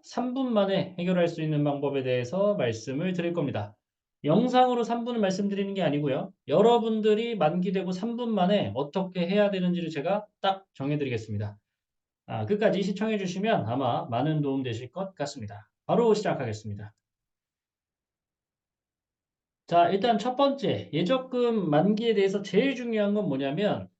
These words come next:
여러분들이 언제 만기가 되는지를 인지하고 계실 겁니다. 그죠? 그러면 제가 정말 아쉬운 부분은 뭐냐면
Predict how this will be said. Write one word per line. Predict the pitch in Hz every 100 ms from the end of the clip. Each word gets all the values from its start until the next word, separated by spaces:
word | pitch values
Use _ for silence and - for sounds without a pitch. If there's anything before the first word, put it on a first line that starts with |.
| _ _ _
여러분들이 | 123 185 262 254 247 240 240
언제 | 120 151 220 262 269
만기가 | 226 170 190 202 214 208
되는지를 | 208 208 196 202 202 190 -
인지하고 | - 208 233 240 208 262 190
계실 | 175 226
겁니다. | 262 165 120
그죠? | 120 113 104 - _ _ _ _ _
그러면 | - 180 185 160 185 110 101 -
제가 | - - 175 240
정말 | 202 214 208
아쉬운 | 127 - 226 247
부분은 | 214 208 226
뭐냐면 | 175 120 117 139 180 120 101